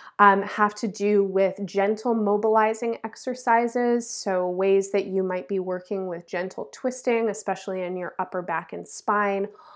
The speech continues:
arm exercises, breathing exercises that can help, uh, loosen any rigidity around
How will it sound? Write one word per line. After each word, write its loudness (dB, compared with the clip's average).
arm 4
exercises, -4
breathing 0
exercises -4
that -6
can -6
help, -2
uh, 6
loosen -2
any 4
rigidity 0
around 0